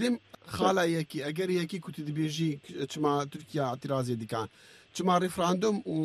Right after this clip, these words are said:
wê bibe egera nexweşiya di nêvbera pêkhatan da Kurd û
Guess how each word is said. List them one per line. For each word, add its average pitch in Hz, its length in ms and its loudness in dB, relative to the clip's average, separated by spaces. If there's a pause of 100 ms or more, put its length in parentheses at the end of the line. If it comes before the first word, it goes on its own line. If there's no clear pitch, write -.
(120)
wê 170 180 2
bibe 294 200 -2 (120)
egera 202 280 0
nexweşiya 180 600 -2
di 160 60 -6
nêvbera 160 460 0 (320)
pêkhatan 151 560 -2
da 143 100 -2
Kurd 147 280 -8
û 143 60 -6